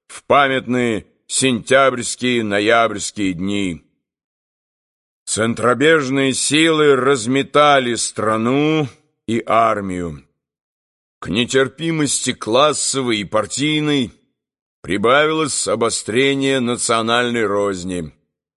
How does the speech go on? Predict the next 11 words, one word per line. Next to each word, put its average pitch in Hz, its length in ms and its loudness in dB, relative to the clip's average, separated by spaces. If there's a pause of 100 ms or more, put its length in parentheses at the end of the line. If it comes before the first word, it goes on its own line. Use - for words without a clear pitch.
(120)
отчасти 175 760 -2
имевшее 113 500 0
основание – 113 840 0 (840)
в 127 100 2
исторически 151 800 0
сложившихся 127 1080 0
взаимоотношениях 123 1200 -2
между 135 460 0
племенами, 135 1080 0
населявшими 120 880 0
Россию, 120 800 0